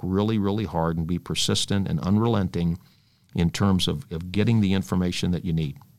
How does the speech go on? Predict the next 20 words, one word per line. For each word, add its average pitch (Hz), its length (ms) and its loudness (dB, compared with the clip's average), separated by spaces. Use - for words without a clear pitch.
One 110 220 4
other 104 200 4
issue 101 360 2
that 92 140 -2
I 92 60 -2
want 95 200 4
to 85 60 4
mention 87 400 2
before 87 400 -2
we 90 100 -4
stop 95 560 2
is, 87 420 2
you 87 100 -2
know, 90 60 0
when 90 200 4
you're 85 120 2
in 127 220 4
court 95 500 -4
arguing 98 760 2
for 92 600 -2